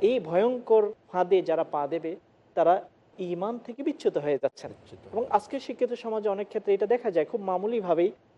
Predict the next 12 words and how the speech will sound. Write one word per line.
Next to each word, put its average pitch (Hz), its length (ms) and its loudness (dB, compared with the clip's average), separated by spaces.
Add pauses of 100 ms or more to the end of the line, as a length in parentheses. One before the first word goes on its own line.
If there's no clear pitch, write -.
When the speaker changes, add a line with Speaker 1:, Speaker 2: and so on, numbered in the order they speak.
Speaker 1:
তারা 202 140 6
অমুসলিমদের 202 520 2
সাথে 190 320 0
জোট 180 260 8
বেঁধে 180 340 4 (320)
কোনো 196 120 0
মুসলমানের 208 480 -2
ক্ষতি 269 240 -8
সাধন 170 320 2
করছেন। 147 340 -10 (460)
Speaker 2:
জি। - 60 -20 (300)
Speaker 1:
এমনকি 190 480 -2